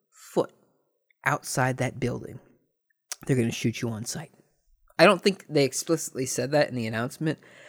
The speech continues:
but that's what I, uh, interpreted from the curfew. So ten P M to, to five A M.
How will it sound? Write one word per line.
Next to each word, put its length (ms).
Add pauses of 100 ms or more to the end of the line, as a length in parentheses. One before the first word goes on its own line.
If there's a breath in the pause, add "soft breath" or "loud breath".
but 120
that's 220
what 120
I, 300
uh, 340
interpreted 680
from 480 (400 soft breath)
the 80
curfew. 520 (920)
So 180
ten 220
P 160
M 120
to, 300
to 120
five 300
A 40
M. 260